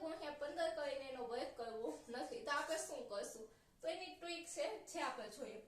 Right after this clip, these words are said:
પંદર છે આપણી પાસે સંખ્યા. તો જો જ્યારે પણ એકમમાં આપણને પાંચ આપેલો હોય, કોઈ પણ સંખ્યા છે જેના એકમમાં આપણને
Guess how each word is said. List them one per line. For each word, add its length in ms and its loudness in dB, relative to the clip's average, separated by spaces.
પંદર 460 2
છે 120 0
આપણી 300 -2
પાસે 280 0
સંખ્યા. 540 -8
તો 180 -4
જો 160 6
જ્યારે 480 6
પણ 240 2
એકમમાં 720 2
આપણને 420 0
પાંચ 280 0
આપેલો 380 2
હોય, 180 -4
કોઈ 260 6
પણ 240 0
સંખ્યા 440 0
છે 180 0
જેના 260 -2
એકમમાં 420 2
આપણને 360 -2